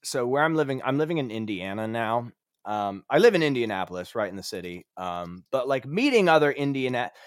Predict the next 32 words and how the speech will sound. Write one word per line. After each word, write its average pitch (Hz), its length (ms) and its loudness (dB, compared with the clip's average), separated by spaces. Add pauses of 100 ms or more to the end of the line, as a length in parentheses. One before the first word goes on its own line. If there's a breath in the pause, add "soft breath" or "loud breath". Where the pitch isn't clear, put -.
(180 loud breath)
Indiana 131 460 2
people, 110 440 0
like, 113 160 -2
I 151 160 4
grew 156 160 4
up 127 80 0
in 120 60 -4
the 110 80 -6
East 117 260 -6
Coast, 95 420 -4
obviously, 95 580 -6
and 104 120 -10
then 101 100 -6
I 101 80 -2
lived 98 200 -8
in 92 100 -8
New 90 80 -8
York 92 320 -6
for 95 120 -16
seven 92 320 -10
years. 90 340 -14 (140)
Um, 92 400 -14 (460)
but, 170 100 0
like, 180 260 2
I 208 80 2
didn't 233 140 -4
really 180 160 0
know 131 280 -2
any 147 160 -2
other 151 140 -2
homeschool 151 500 -6
people 160 460 -6